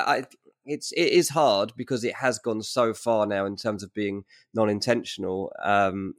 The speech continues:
and, and they're giving us pens. And that is difficult. I, I think it's really tough to know where to draw the line here. But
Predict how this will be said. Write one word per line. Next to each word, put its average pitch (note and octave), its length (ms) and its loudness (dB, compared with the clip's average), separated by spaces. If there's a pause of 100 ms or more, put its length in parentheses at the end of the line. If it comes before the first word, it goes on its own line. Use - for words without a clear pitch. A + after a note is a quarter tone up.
and, G2 200 -6
and G2+ 120 -2
they're G2+ 80 0
giving G2+ 240 -2
us F#2+ 100 -2
pens. G#2 320 0
And G2+ 160 -4 (460)
that C#3+ 320 2
is C#3 160 0
difficult. C#3 680 -2
I, B2 100 -6 (160)
I D#3 60 -8 (220)
think D3 240 -4
it's - 180 -6
really B2 800 2 (720)
tough - 400 -2
to A#2 100 -6
know G#2+ 160 2
where A2 280 2
to G#2+ 260 -6 (160)
draw A2+ 260 2
the G#2 120 2
line G#2+ 300 2
here. F#2 340 -4 (640)
But A2+ 280 2